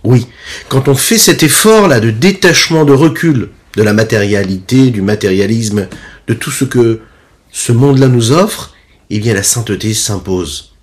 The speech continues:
automatiquement, et donc nous sommes déjà saints en réalité.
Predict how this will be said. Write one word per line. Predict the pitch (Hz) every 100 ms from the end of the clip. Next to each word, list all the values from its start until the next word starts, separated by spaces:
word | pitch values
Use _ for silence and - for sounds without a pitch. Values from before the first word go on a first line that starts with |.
| _ -
automatiquement, | - 90 87 78 - 175
et | 117
donc | 120 147 - - - -
nous | 104
sommes | - 98
déjà | 95 87 85
saints | - 156
en | 117
réalité. | 67 50 62 -